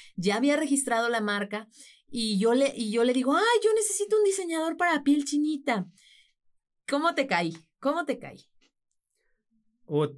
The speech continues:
Speaker 2: o sea, pues fue un baldazo de agua fría porque, pues, en la primera cita que te hablen de trabajo y yo, pues, queriendo
Speaker 1: <laughs> Te quería
Speaker 2: ligar ahí,
Speaker 1: contratar, yo te quería
Speaker 2: ya me
Speaker 1: contratar.
Speaker 2: estaba, sí, ella ya me estaba diciendo,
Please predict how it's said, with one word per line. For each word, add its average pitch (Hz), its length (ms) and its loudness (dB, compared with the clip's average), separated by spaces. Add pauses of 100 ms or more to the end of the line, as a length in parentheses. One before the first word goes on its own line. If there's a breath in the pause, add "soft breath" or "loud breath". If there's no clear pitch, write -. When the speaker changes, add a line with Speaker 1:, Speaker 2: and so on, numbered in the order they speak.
(140)
Speaker 2:
o 123 120 -6
sea, 120 400 0 (100)
pues 120 240 0
fue 131 580 0 (260)
un 131 240 -2
baldazo 131 580 2
de 123 100 2
agua 123 180 0
fría 127 360 0
porque, 110 320 -2
pues, 110 240 -6
en 120 100 0
la 120 100 0
primera 143 360 2
cita 156 440 -2
que 127 100 -2
te 127 160 -2
hablen 135 240 0
de 147 100 0
trabajo 139 640 0
y 131 220 2
yo, 131 220 2
pues, 147 180 0
queriendo 135 480 2
Speaker 1:
<laughs> - 0 -
Te 151 40 0
quería 147 380 2
Speaker 2:
ligar 147 40 0
ahí, 147 180 2
Speaker 1:
contratar, 156 420 0
yo 214 160 0
te 240 120 -6
quería - 220 -4
Speaker 2:
ya 147 240 2
me 170 100 2
Speaker 1:
contratar. - 0 -
Speaker 2:
estaba, 175 340 0 (260)
sí, 165 260 2
ella 156 240 2
ya 156 240 2
me 151 140 0
estaba 143 300 0
diciendo, 123 420 -4